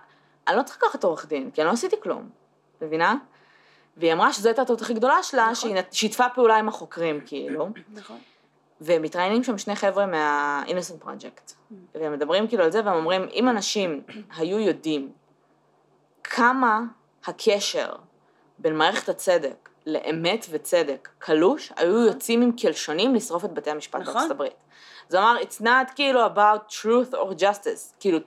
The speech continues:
Speaker 1: תרדו מזה, קחו פאקינג עורכי דין, אתם מואשמים
Speaker 2: אתם,
Speaker 1: במשהו,
Speaker 2: כן.
Speaker 1: סתמו את הפה", אנחנו אומרות את זה
Speaker 2: נקודה.
Speaker 1: שמונה פעמים בכל הפודקאסט
Speaker 2: כן.
Speaker 1: הזה,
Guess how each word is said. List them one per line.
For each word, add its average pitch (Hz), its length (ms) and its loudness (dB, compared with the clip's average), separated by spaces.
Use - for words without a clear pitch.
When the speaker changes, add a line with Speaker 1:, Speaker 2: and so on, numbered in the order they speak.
Speaker 1:
תרדו 190 280 2
מזה, 233 240 0
קחו 285 300 2
פאקינג 285 320 0
עורכי 254 300 2
דין, 220 340 0
אתם 208 140 2
מואשמים 233 420 2
Speaker 2:
אתם, 294 80 4
Speaker 1:
במשהו, 311 320 2
Speaker 2:
כן. 254 200 -2
Speaker 1:
סתמו 320 300 0
את 349 100 0
הפה", 294 180 0
אנחנו 220 200 0
אומרות 220 180 2
את 302 80 -6
זה 262 40 -2
Speaker 2:
נקודה. 196 100 -2
Speaker 1:
שמונה 285 200 4
פעמים 254 160 0
בכל 202 220 2
הפודקאסט 196 580 -2
Speaker 2:
כן. 180 60 -6
Speaker 1:
הזה, 156 280 -2